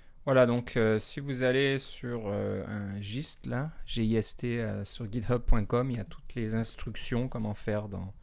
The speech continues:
Xcode pour éditer votre, euh, breakpoint et puis, euh, pouvoir, euh, faire une référence à, ou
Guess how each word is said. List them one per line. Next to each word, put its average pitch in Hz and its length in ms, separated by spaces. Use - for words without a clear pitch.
Xcode 135 520
pour 117 160
éditer 117 420
votre, 110 340
euh, 101 340
breakpoint 120 680
et 107 80
puis, 107 400
euh, 98 640
pouvoir, 107 640
euh, 98 160
faire - 240
une 104 80
référence 107 720
à, 98 100
ou 101 320